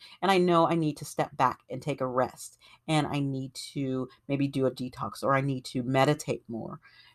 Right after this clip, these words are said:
um, doing some kind of self-care so that I'm not feeling so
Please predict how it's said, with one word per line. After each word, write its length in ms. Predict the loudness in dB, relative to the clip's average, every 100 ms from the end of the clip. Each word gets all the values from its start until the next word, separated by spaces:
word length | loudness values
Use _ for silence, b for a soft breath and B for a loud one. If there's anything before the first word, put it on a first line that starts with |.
| b 2
um, 380 | 4 2 0 -2
doing 380 | 0 2 0 -4
some 260 | -2 -2
kind 240 | -2 -4 -4
of 60 |
self-care 720 | 2 4 4 -2 0 0 0 b b _ _ -14
so 260 | 0 6 6
that 140 | 4 4
I'm 240 | 6 6
not 200 | 2 -2
feeling 300 | -2 0 0
so 260 | 2 2